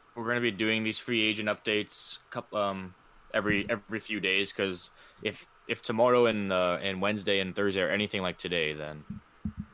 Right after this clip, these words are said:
we'll have to record right away. So we'll, we'll give it a few days just so we have some, a lot of stuff to talk about, and, um, rumors will be, uh, catching fire, such as where Brady goes or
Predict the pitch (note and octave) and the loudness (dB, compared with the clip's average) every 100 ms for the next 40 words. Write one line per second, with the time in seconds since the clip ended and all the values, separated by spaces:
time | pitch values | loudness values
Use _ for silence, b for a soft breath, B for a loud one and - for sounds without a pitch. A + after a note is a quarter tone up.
0 | - - - F2+ F#2 F#2 F#2 F2 E2+ F2+ | -14 -14 -4 0 2 0 -2 -4 -2 0
1 | F2 E2+ D#2+ E2 D#2 D2+ - - D2+ G2+ | 2 0 0 -2 -2 -4 -6 -8 -10 -4
2 | G#2+ A#2 G#2+ C3 C3 - A#2 A2 A2+ A2 | 0 0 2 2 2 2 2 4 0 -2
3 | G#2+ G#2+ G#2 - G#2 G2 F2+ F2+ - - | 0 0 2 2 2 2 -2 -8 -14 -20
4 | _ G#2+ G#2+ G#2+ G#2+ A2 - - F#2+ G2 | _ -4 0 2 2 0 -2 0 2 2
5 | G2+ G#2 A2+ - _ F2+ E2+ E2 E2 E2 | 0 0 0 -6 _ -6 -4 -2 -2 -2
6 | E2 E2 - - - - A2+ G#2 G#2 G2 | -8 -14 -20 -20 -20 -16 -14 -2 0 0
7 | F#2+ G2 F2+ F#2 F#2 E2+ E2+ E2+ E2 - | 0 0 0 0 2 2 2 -2 -6 -12
8 | - F#2+ F#2 F2 F2 F2 G2+ - F2+ F2 | -6 -4 -6 -2 2 4 2 0 -4 -4
9 | D#2+ F2 D#2 F2+ F#2+ F#2+ G2 F#2+ F#2+ F#2 | -2 -4 0 0 2 2 2 2 0 -2
10 | E2 D2 D2 | -4 -4 -6